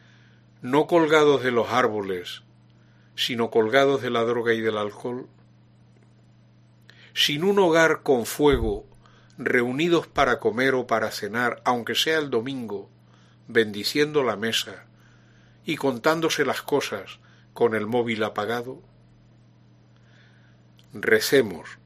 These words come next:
recemos mucho, recemos mucho. Es la prioridad política, social y pastoral cristiana.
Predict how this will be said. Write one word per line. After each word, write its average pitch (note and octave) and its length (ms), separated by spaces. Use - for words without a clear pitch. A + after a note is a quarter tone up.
recemos D3+ 680
mucho, D3 500
recemos B2+ 680
mucho. D3+ 460
Es D3 200
la C#3+ 220
prioridad A2+ 840
política, A#2 720
social D#3 640
y C3 120
pastoral A2+ 640
cristiana. - 680